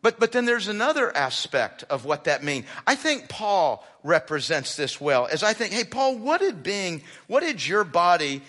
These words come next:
being a living sacrifice, what did that mean to you?" And, and listen to what Paul says. This is Second Corinthians chapter eleven, verse twenty-four.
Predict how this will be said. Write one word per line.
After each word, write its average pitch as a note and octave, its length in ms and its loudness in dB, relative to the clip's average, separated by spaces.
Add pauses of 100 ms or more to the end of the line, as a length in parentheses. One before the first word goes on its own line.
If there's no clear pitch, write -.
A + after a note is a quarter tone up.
(120)
being F3 280 -2
a C#3 140 -2
living D#3+ 420 -4
sacrifice, D3 800 -2
what G#3+ 160 -2
did C4 160 -4
that F#3+ 200 0
mean D#3 260 -6
to - 160 -12
you?" A#2 380 -8 (640)
And, E3+ 280 -2
and G3 140 0
listen B3+ 300 -2
to G#3 80 -2
what F3+ 240 -2
Paul D#3+ 220 -2
says. B2 480 -2 (240)
This A3 180 -2
is G#3+ 120 -2
Second G3+ 400 -2
Corinthians F3 520 -6
chapter E3+ 520 -2
eleven, C#3 500 0
verse C3 260 -6
twenty-four. C3 720 -6